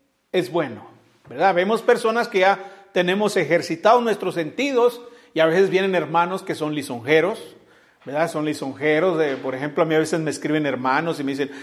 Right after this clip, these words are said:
"Hermano, yo a usted lo respeto mucho y, y temo mucho de Dios y la iglesia y bla, bla, bla, bla, bla". Y, pero lo que quieren es meter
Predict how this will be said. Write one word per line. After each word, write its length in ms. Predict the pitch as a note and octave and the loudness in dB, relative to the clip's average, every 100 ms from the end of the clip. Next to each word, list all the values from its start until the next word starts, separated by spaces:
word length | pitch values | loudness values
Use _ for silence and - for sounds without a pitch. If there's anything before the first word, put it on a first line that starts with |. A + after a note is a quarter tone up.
| - | -2
"Hermano, 440 | E3+ F3 G#3 G#3+ | 0 4 4 4
yo 80 | G3 | 2
a 40 | F#3+ | 2
usted 140 | G3+ | 2
lo 100 | G3+ | 2
respeto 440 | E3+ - E3 E3 | 0 -2 -2 0
mucho 480 | D3 G3 A3+ A3 F#3+ | 0 0 0 0 0
y, 400 | E3 C3+ - - | 0 -2 -8 -8
y 200 | C#3+ D3+ | 2 2
temo 280 | D3+ E3+ E3 | 4 2 2
mucho 300 | D#3+ E3 D#3+ | -2 -2 0
de 120 | C3+ | 0
Dios 460 | C3 F3+ G#3 G#3 G#3 | 2 4 6 4 2
y 60 | D3 | -6
la 100 | A#2+ | -6
iglesia 420 | C3+ G3+ G#3 F#3 | -2 -2 -2 -2
y 40 | |
bla, 100 | C#3 | -4
bla, 160 | A#2 A#2 | -4 2
bla, 200 | F3+ G#3+ | 4 4
bla, 140 | G3 | 2
bla". 380 | D#3 A#3 A#3 - | 2 0 -2 -10
Y, 80 | - | 0
pero 200 | C#4+ D#4 | 4 6
lo 120 | D4+ | 6
que 140 | C#4 - | 6 2
quieren 260 | E4 D#4 | 0 2
es 140 | D#4 C#4 | 4 4
meter 560 | C4+ C#4 B3+ B3+ C4+ | 0 2 2 2 0